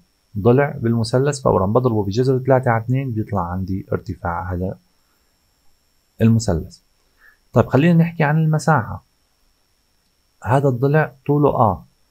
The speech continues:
نحن بنعرف مساحة المثلث هي القاعدة ضرب الارتفاع على اثنين. طيب، قاعدتي هي A،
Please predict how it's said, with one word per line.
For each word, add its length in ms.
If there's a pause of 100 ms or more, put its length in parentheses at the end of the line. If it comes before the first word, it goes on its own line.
(340)
نحن 220
بنعرف 340
مساحة 380
المثلث 720 (340)
هي 300 (180)
القاعدة 720 (1000)
ضرب 260 (440)
الارتفاع 920 (1900)
على 260
اثنين. 400 (800)
طيب، 140 (120)
قاعدتي 540
هي 240
A، 280